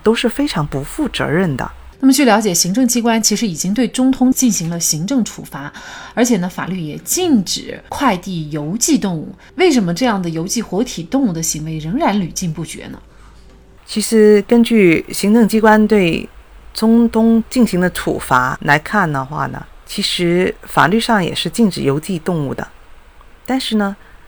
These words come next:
Speaker 1: 为什么还会继续有其他快递公司继续做呢？而且中通甚至是有一段时间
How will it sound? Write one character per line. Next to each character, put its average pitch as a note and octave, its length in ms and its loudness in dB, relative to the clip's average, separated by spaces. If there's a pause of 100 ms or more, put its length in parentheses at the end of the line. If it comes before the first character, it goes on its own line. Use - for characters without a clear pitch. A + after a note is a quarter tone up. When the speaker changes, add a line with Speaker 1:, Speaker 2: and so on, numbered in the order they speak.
(160)
Speaker 1:
为 C#4 120 -2
什 B3+ 120 -8
么 C4+ 200 -4 (480)
还 G3 180 0
会 C#4+ 140 0
继 D#4 120 0
续 C4+ 180 0
有 F3 120 6
其 - 180 -4
他 A3 140 -2
快 A#3 160 -4
递 A3 100 -2
公 A3+ 220 0
司 A3+ 100 -8
继 C4 160 -4
续 A3+ 140 -6
做 C4 240 0
呢？ F3 180 -2 (540)
而 A3+ 120 -2
且 A3+ 120 2
中 C#4 220 -2
通 C#4 180 -2
甚 C4 200 -2
至 A3 100 -6
是 G#3 140 -2
有 - 180 2
一 - 40 -4
段 C#4 200 -2
时 E3+ 160 -4
间 E3 280 -2